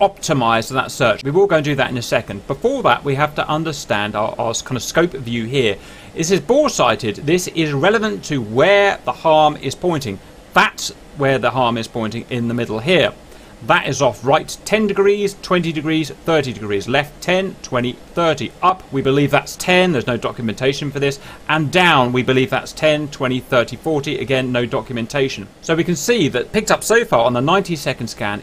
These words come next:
is a S A six, which is A. That means it is actively searching at the moment, but not tracking. In azimuth, it's in the center, and down, it's down five degrees or so. The S A three is twenty-three degrees to the right and down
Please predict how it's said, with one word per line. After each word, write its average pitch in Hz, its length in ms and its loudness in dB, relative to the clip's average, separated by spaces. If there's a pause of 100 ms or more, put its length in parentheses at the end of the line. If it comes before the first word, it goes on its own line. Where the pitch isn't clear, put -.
(140)
is 143 280 -2 (100)
a 120 300 0 (400)
S 147 240 2
A 113 140 2
six, - 540 -2
which 120 200 -4
is 113 160 -4 (180)
A. 139 380 4 (100)
That 147 200 -2
means 143 260 -2
it 143 100 -2
is 135 180 -2 (220)
actively 127 760 -2
searching 147 400 0
at - 80 -10
the 131 80 -4
moment, 139 440 -2
but 120 140 -2
not 143 540 0
tracking. 147 640 0 (240)
In 139 120 0
azimuth, 202 500 4
it's 120 160 -6
in 120 80 -4
the 117 80 -4
center, 202 480 2
and 127 180 -2
down, 156 380 4
it's - 100 -4
down 127 280 0
five 123 260 2
degrees 120 320 -2
or 110 80 -6
so. 98 300 -8 (300)
The 117 220 -2
S 139 200 -2
A 123 100 0
three 185 480 2
is 127 520 4
twenty-three 147 600 0
degrees 110 420 0
to 117 120 -6
the 110 100 -4
right 180 340 2
and 151 160 -4
down 160 360 2